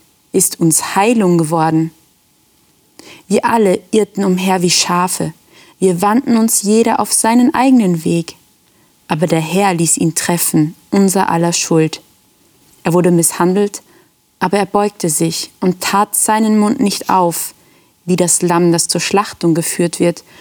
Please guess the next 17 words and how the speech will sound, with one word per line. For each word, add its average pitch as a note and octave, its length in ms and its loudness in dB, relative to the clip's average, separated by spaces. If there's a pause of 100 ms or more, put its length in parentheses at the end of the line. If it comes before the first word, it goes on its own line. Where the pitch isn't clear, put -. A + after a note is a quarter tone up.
(240)
und F#3+ 220 2
wie C#4 160 6
ein G#3+ 200 0
Schaf, G#3+ 600 -2 (560)
das - 260 0
stumm A#3+ 380 2
ist - 300 -2
vor F3 120 -2
seinen F3+ 380 2
Scherern. E3+ 640 0 (1120)
Und - 160 -6
er F#3 140 0
tat A3+ 240 -2
seinen A3+ 360 2
Mund A3+ 300 0
nicht - 400 0
auf. F3+ 440 -4